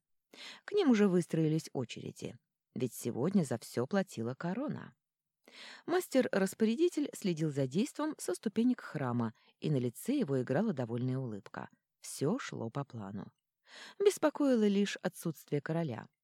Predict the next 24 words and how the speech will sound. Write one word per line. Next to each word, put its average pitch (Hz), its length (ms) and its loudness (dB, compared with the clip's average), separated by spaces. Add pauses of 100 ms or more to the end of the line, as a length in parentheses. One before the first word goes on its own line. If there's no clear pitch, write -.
(460)
Впрочем, 370 480 4
его 156 400 4
величество 302 600 0
скоро 370 280 0
покинул 160 480 0
туфельку, 311 500 -4
сопровождаемый 160 800 0
первосвященником 311 1000 -4
и - 100 -6
шутом. - 580 -8 (440)
Странное 151 600 -2
сочетание. - 840 -10 (880)
Радушно 139 520 4
улыбаясь, 147 560 2
Редерт 143 480 0
спустился 131 580 -4
в - 40 -14
толпу 127 280 -4
гостей, 143 420 -2
принимая 135 440 2
поздравления 135 720 2
от 143 140 -8
иностранных 117 580 -2
делегаций 208 580 -2